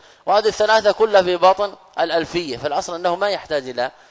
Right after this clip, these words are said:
إلى أن يشرح له مرة ثانية. لكن واقع الطلاب هو الذي يحوج المدرس إلى أن يعيد، إما طلاب كثر جاءوا جدد ليس لهم نصيب من الدرس السابق،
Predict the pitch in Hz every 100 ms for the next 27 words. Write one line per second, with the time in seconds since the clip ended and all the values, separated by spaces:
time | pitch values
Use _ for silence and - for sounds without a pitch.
0 | _ - 127 139 147 143 127 135 135 131
1 | 120 113 104 104 - 151 208 - 190 165
2 | 202 226 190 165 165 165 147 139 156 185
3 | 165 160 139 131 156 175 - _ _ -
4 | 151 156 151 139 131 127 135 143 131 135
5 | 127 123 123 117 113 - - - 160 151
6 | 135 139 135 131 123 - 147 135 113 113
7 | 143 135 127 147 160 - 120 139 139 135
8 | - _ _ - 131 139 127 123 - 147
9 | 131 127 123 143 135 131 - 151 180 180